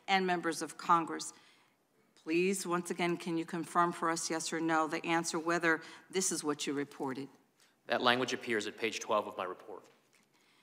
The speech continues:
Speaker 1: Page three twenty-three also reads, "As a matter of historical context, there have been numerous previous incidents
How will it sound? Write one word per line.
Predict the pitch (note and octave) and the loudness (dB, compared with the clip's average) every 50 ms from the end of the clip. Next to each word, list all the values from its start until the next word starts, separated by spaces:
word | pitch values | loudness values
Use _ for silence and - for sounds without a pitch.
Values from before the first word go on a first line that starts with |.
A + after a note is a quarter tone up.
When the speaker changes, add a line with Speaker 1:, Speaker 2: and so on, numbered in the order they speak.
| _ _ _ | _ _ _
Speaker 1:
Page | - A#3+ B3 A#3+ - - | 2 2 4 4 4 4
three | C#4 C4+ C4+ B3+ | 4 4 4 4
twenty-three | - - B3 A#3 A3+ A3 G#3+ - A3+ A#3+ A#3 - | 4 2 2 2 2 0 0 2 4 4 8 10
also | - F#3+ F#3 F#3+ - G3+ | 10 10 10 10 4 0
reads, | F3 E3 E3 D#3+ E3 D#3+ - | 0 2 2 0 0 0 0
"As | G3 F#3+ - | 0 0 0
a | F#3 | 0
matter | F3+ F#3 G3 G#3+ A3 G#3+ | 4 6 6 6 6 6
of | G3 - | 2 0
historical | - F3+ D#3+ - - - - C#4 D4+ C#4+ B3+ - F#3+ E3 | -2 0 2 2 2 4 6 8 8 8 8 4 2 0
context, | - - - D3 C#3 C#3 C#3+ - - C3+ D3 D3 - - - | 2 2 2 4 4 2 2 0 0 0 0 -2 -4 -2 2
there | F3+ F3 F3 F3+ | 4 4 4 4
have | F3 F#3 F3 E3+ F3 | 4 2 0 0 0
been | E3+ E3+ E3+ | 0 0 4
numerous | F#3 A3 C4 C4+ B3+ B3 A#3+ - | 6 6 6 6 6 4 2 0
previous | - - G3 F#3 F3 F3+ F3 - | 0 0 0 2 2 0 0 0
incidents | - E3+ E3 E3 - D#3 D#3 D#3 E3 E3 - | -4 -4 -4 -4 -2 -2 0 0 -2 -2 -6